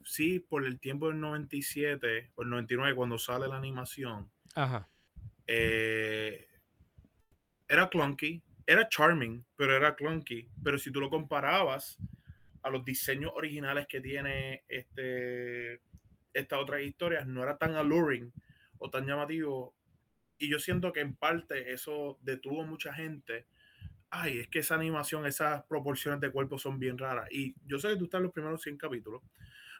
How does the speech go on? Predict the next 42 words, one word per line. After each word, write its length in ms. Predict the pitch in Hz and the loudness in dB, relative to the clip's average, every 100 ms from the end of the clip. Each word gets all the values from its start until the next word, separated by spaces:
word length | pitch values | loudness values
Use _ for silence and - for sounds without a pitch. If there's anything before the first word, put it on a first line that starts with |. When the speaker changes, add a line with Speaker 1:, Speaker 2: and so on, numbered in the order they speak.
| - | 2
Speaker 1:
pero 140 | 135 | 6
después 280 | 143 143 151 | 6 6 2
cuando 240 | - 185 208 | 4 4 6
lleguemos 360 | 196 196 190 | 8 6 6
a 80 | 190 | 4
otros 220 | 190 185 | 4 0
capítulos 400 | - 170 147 139 | -2 -2 0 0
vas 120 | 123 151 | 0 -2
a 40 | |
entender 280 | 151 165 160 | 0 0 0
por 120 | 143 | 0
qué 60 | 139 | 2
digo 180 | 156 147 | 0 0
las 160 | 139 - | -4 -4
proporciones 500 | 139 120 120 123 127 | -4 -4 -4 -6 -4
de 100 | 127 | -4
cuerpo 400 | 123 117 117 110 | 0 -2 -2 -4
y 60 | 107 | -4
otras 240 | - - | -8 -8
cosas. 360 | - 127 - - _ - | -2 -2 -2 -14 _ -10
Speaker 2:
<laughs> 180 | - - | -6 -2
Speaker 1:
Es, 420 | 147 151 170 - _ _ | 4 4 4 -4 _ _
es 120 | 139 | -6
porque 180 | 139 156 | 2 2
él, 120 | 143 - | 2 -2
él, 260 | 151 170 - | 2 2 2
él 160 | 170 - | -2 2
tomaba 340 | 208 208 202 | 2 4 4
muchas, 800 | 180 185 202 180 156 139 - - _ | 4 2 2 -2 -4 -6 -14 -18 _
eh, 600 | 131 127 123 120 113 98 127 | -4 -2 -2 -4 -6 -10 -10
muchas 240 | 147 185 | -4 2
libertades 480 | 185 170 165 160 156 | 2 2 2 0 0
artísticas 720 | 151 143 156 - 117 110 107 - _ _ _ _ _ - - - | -4 -6 -10 -10 -14 -12 -14 -14 _ _ _ _ _ -8 -8 -4
que 140 | 135 | -2
yo 100 | 127 | -2
siento 360 | 131 160 160 151 | -2 -4 -2 -2
que 420 | 135 127 123 120 - - _ _ _ _ _ _ | 0 0 0 -2 -8 -20 _ _ _ _ _ _
no 280 | 156 147 156 | -6 -2 0
mucha 260 | 180 170 156 | 0 0 -4
gente 260 | 156 147 | -4 -2
le 80 | 139 | -2
agradó 520 | 113 107 104 104 170 | 0 -2 -4 -6 -10